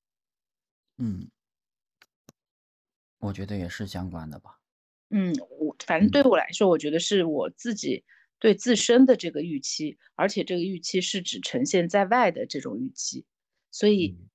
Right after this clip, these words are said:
Speaker 2: 前面讲到的，
Speaker 1: 嗯。
Speaker 2: 如果是，嗯，真的不顾这一点，我觉得这个可能是我真的可以去好好地去体会的那部分，
Speaker 1: 嗯。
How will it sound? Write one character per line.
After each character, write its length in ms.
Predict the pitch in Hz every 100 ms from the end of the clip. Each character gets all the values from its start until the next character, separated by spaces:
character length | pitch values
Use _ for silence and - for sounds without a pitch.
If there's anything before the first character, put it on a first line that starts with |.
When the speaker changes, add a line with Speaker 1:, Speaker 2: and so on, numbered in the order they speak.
| _ -
Speaker 2:
前 180 | 196
面 160 | 196 214
讲 220 | 196 -
到 140 | 185 185
的， 100 | 170
Speaker 1:
嗯。 20 |
Speaker 2:
如 140 | 196
果 120 | 190
是， 400 | 208 - 175 147 _ _ _ _ _ - - _ -
嗯， 320 | 175 160 143
真 180 | 180 226
的 60 | 214
不 140 | 180
顾 140 | 240
这 120 | 233 214
一 60 |
点， 180 | 175 160
我 100 | 156
觉 80 | 160
得 80 | 175
这 160 | 240
个 100 | 196
可 160 | 165 139
能 120 | 147
是 180 | - 196
我 200 | 160 -
真 200 | - 190
的 80 | 180
可 140 | 175
以 80 | 160
去 160 | - 165
好 140 | 135
好 120 | 139
地 100 | 143
去 160 | 160 156
体 220 | - -
会 220 | - 156
的 140 | 131 - _ _ -
那 120 | 139
部 160 | - -
分， 180 |
Speaker 1:
嗯。 60 | 185